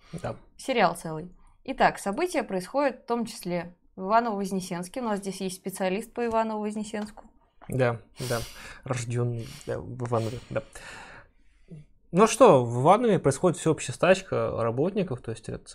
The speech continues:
Speaker 1: ряд фабрик выходит, то есть и эти вот маевки, то, с чего все начиналось, по сути, да, з-, по сути, з-, на краю города, почти за городом, на маленькой реке Талка собираются рабочие, собирается гигантский, ги-, гигантская с-,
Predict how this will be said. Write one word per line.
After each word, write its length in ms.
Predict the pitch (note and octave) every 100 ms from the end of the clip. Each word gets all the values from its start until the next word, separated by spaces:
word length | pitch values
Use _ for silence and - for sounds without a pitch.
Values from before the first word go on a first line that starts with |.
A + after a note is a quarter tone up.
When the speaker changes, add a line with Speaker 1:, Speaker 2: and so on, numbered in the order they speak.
| -
Speaker 1:
ряд 200 | A2+ A2+
фабрик 360 | - A2+ G#2+ -
выходит, 600 | - A2+ A#2 - G3 F#3+
то 60 | B2
есть 220 | A#2 -
и 180 | A#2 A#2
эти 140 | A#2
вот 100 | A#2
маевки, 760 | A#2+ A2+ C3 C3+ C3+ F3+ G3 -
то, 120 | A#2+
с 40 | -
чего 200 | - -
все 260 | - -
начиналось, 480 | - - A#2 D#3+ G#3+
по 120 | -
сути, 240 | A#2 A#2+ A2+
да, 180 | A#2+ - - -
з-, 200 | - B2
по 100 | -
сути, 200 | C3+ C3
з-, 220 | A#2+ C3 - - - _ -
на 180 | B2+ C3
краю 300 | D3 D3 C#3
города, 360 | C3 D#3 F3+ C3
почти 300 | A#2+ - B2
за 180 | A#2 D3+
городом, 400 | D#3+ C3 A#2+ A2
на 120 | -
маленькой 600 | A#2 C#3 A#2+ B2+ A2+ - - - - -
реке 260 | A#2+ - A#2
Талка 340 | B2+ F3+ -
собираются 520 | - C3 B2+ A#2+ -
рабочие, 360 | A#2 B2 F#3+ F#3+
собирается 440 | - A#2 C3 - A#2+
гигантский, 720 | B2 C3+ C3 - - A2+ A#2+
ги-, 140 | B2
гигантская 680 | - B2+ C3 C3 B2+ - A2+
с-, 160 | -